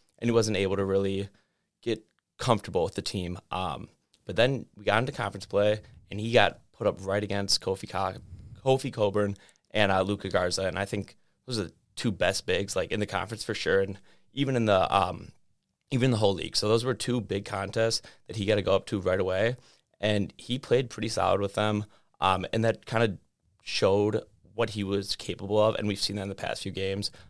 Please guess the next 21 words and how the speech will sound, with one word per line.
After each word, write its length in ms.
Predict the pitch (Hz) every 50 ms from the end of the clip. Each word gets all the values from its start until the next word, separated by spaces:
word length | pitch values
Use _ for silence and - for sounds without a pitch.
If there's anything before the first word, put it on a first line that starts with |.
| - -
Um, 160 | - 92 98
he's 120 | 101 104 -
playing 200 | - 120 107 98
outstanding 460 | 82 - - - 82 85 - 76 -
right 160 | - 85 82
now. 160 | 80 - 87
He's 180 | 87 95 95 92
playing 360 | - - 101 98 98 95 92 - - - - _ _ -
as 220 | - - 107 98 104
our 60 | 98
number 220 | 98 95 98 101
two 180 | 95 - 104 95
guy, 400 | 95 95 92 95 95 95 98 - - -
um, 340 | - 95 90 90 92 - - -
and 80 | 104 110
that's 160 | 113 - 120
exactly 320 | 101 92 98 98 - -
what 140 | 101 104 104
they 80 | 107 104
need. 340 | 98 101 107 101 101 107 - _ _ _ _ _ _ _ -
Booth, 380 | - 110 120 139 156 151 -